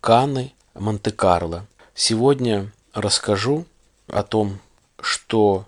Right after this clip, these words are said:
нам понравилось, а может быть, что не понравилось в Италии, и оттуда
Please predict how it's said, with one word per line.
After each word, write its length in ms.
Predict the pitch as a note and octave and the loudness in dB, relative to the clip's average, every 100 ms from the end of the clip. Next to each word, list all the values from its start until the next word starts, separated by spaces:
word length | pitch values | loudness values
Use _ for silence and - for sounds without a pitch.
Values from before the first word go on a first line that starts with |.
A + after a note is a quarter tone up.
| _ | _
нам 300 | - G#2 F#2 | -4 -2 -2
понравилось, 840 | F2 F#2 F#2+ G#2+ C#3 B2+ A#2 - - _ - | -2 -2 2 2 2 0 -2 -6 -8 _ -10
а 80 | G2 | -4
может 240 | G2 F#2 | -4 -4
быть, 140 | E2+ | -8
что 240 | - - F#2 | -8 -6 -4
не 100 | F2+ | -6
понравилось 760 | G2 F#2 A2 C3+ B2 A2+ - - _ | -6 -2 2 2 0 -4 -6 -12 _
в 280 | - - G2 | -18 -8 -6
Италии, 600 | G2 B2+ C3+ C#3+ C3 B2+ - _ _ _ | 2 6 6 6 0 -2 -10 _ _ _
и 320 | A2+ C#3+ E3 - _ | -6 -6 -8 -14 _
оттуда 720 | G2 F#2+ - C3 C3 A2+ A2+ | -2 -2 -4 0 0 0 -4